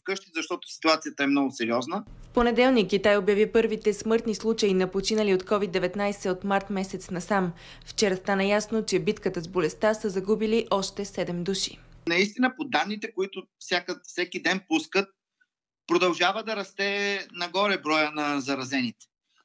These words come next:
Speaker 1: Хората постоянно са с маски, с три ваксини и не може, и не може да се овладее положението. Понеже сега говориме на двайсети април, нали, априлското въстание, тук да ви кажа едно малко априлско въстание в един блок,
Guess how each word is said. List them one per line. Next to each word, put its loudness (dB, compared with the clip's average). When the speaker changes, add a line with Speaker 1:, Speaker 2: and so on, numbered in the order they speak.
Speaker 1:
Хората 2
постоянно 0
са -6
с -10
маски, 2
с -6
три -2
ваксини 0
и 6
не 2
може, 2
и 4
не 4
може 4
да 4
се 0
овладее 2
положението. 0
Понеже 4
сега 0
говориме -4
на -2
двайсети -2
април, 0
нали, -8
априлското -4
въстание, 0
тук 0
да 4
ви 2
кажа 0
едно -4
малко 0
априлско -4
въстание -2
в -4
един -4
блок, 0